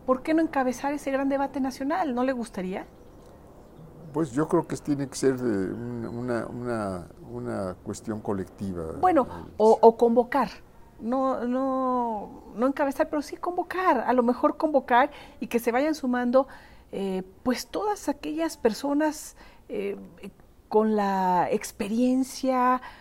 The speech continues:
Speaker 1: o con las ganas también de, de transformar esto, ¿no? De, de
Speaker 2: Pues, eh, se hace, ahora sí que se hace lo que se puede. Esto es, no,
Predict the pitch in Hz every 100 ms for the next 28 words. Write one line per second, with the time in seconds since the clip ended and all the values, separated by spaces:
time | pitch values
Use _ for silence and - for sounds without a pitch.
0 | - - 185 - 190 196 185 156 - 453
1 | 349 220 - 180 185 226 240 240 202 190
2 | 190 180 - 175 190 233 - - 311 330
3 | - - - 202 185 180 240 190 175 185
4 | 185 196 - 170 139 127 - 131 127 -
5 | 170 180 - 165 156 170 - - 151 -
6 | 147 127 - 110 104 123 104 95 - -
7 | 117 117 139 160